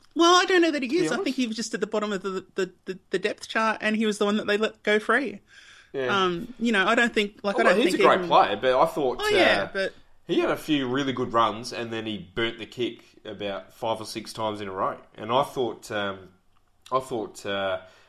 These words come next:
Speaker 2: either Picken or Boyd were absolute Monties to, to get that, uh, if not Kennedy from Sydney if they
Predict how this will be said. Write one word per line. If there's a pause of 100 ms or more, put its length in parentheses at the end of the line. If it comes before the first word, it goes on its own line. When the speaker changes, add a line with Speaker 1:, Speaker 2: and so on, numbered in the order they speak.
Speaker 2:
either
Picken
or
Boyd
were
absolute
Monties
to, (180)
to
get
that, (160)
uh,
if
not
Kennedy
from
Sydney
if
they